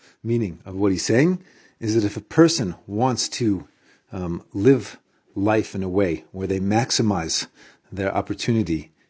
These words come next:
um, for, uh, for what life has to offer, what we're doing in the world,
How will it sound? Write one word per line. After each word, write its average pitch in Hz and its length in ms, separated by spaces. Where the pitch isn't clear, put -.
um, 85 300
for, 98 340
uh, 95 100
for 95 160
what 92 260
life 107 260
has 110 180
to - 60
offer, 104 260
what 107 80
we're 107 80
doing 107 200
in 98 100
the 92 60
world, 143 400